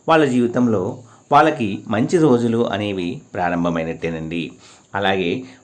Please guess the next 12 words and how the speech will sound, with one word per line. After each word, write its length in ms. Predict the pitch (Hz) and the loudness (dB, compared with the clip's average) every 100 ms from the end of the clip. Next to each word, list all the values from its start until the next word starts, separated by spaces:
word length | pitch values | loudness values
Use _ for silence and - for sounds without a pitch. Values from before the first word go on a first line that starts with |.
| 143 | 4
వాళ్ళు 240 | 151 147 | 4 4
ప్రతిరోజు 680 | 143 135 135 196 151 135 143 | 2 0 2 4 4 4 0
కూడా 380 | 139 120 120 107 95 - | -2 0 2 2 2 0
ఏదో 220 | 95 98 143 | 0 2 2
ఒక 140 | 135 | 0
శుభవార్త, 760 | - 95 90 104 104 - 95 104 - 107 | -4 -4 0 0 0 -2 -4 -4 -10 -8
ఏదో 260 | 101 175 | -2 0
ఒక 120 | 165 113 | 0 -2
తీయటి 460 | - 127 190 156 | -4 -2 0 0
వార్త 340 | 110 95 101 113 | 0 0 0 2
అనేది 560 | 107 104 101 92 90 - | 2 0 -2 -4 -8 -10
తప్పకుండా 680 | 120 - 135 104 87 82 | -8 -6 -4 -2 -2 -4